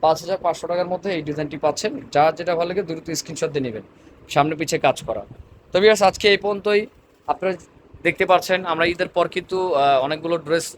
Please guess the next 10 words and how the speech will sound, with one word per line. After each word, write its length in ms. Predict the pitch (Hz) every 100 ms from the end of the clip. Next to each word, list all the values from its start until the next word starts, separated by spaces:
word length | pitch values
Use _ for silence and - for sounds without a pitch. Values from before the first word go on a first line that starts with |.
| _
নিয়ে 160 | 139 170
আসছি 240 | 160 - 156
আপনাদের 320 | 180 135 139 147
বিয়ে 220 | 131 147
শাদীর 300 | 143 147 147
জন্য, 200 | 139 143 151 220 _
এই 100 | 127 131
যেগুলো 260 | 139 139
দেখতে 220 | 139 131 135
পারেন 200 | 131